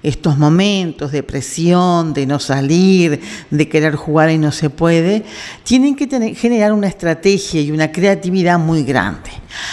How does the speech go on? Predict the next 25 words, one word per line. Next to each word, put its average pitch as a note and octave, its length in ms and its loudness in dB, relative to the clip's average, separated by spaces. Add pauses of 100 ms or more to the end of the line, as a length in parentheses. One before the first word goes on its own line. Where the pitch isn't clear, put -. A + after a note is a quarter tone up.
(160)
A C#4 100 2
veces D#4+ 300 0
lo C#4+ 160 0
que - 80 -2
está F3+ 180 0
bueno G3+ 580 2 (380)
es G3+ 200 2
recurrir A#3+ 840 -2
a F#3 100 0
los F3+ 220 0
cuentos A#3+ 500 -2
de F3+ 80 -2
cuando F3 340 -2
nosotros G3+ 560 -4
éramos C#3 360 -2
chicos - 560 -8 (420)
y A#3 120 2
pensar A#3+ 600 0
a E3+ 140 -8
qué B3+ 120 -8
jugábamos C4 640 -2
nosotros A#3 480 -4
cuando D#3 240 -4
éramos C#3 320 -4
chicos. - 540 -12